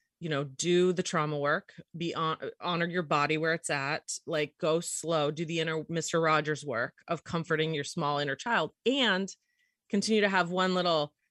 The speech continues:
finger tapped into hypothesizing about what that could be. When I had my out of body experience, my dad, who drove me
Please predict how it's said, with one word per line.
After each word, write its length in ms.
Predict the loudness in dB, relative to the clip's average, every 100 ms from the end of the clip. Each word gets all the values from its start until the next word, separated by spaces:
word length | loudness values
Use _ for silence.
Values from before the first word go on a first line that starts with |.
| _
finger 280 | -4 0 -2 -2
tapped 340 | -2 -2 -2 -2
into 460 | -2 0 2 2 -2 _ -8
hypothesizing 1120 | -2 -2 -2 -4 -2 -2 -8 -6 -6 -4 -2
about 260 | -2 -2 -2
what 180 | -4 -2
that 180 | -4 -4
could 200 | -6 -2
be. 140 | -2
When 180 | -2 -2
I 80 | 0
had 200 | 0 2
my 140 | 2
out 100 | 0
of 80 | -2
body 260 | -2 -2
experience, 600 | -4 -8 -4 -2 -2 -4 -4
my 100 | -4
dad, 340 | -2 0 0
who 80 | -2
drove 240 | -2 -2 -2
me 160 | -6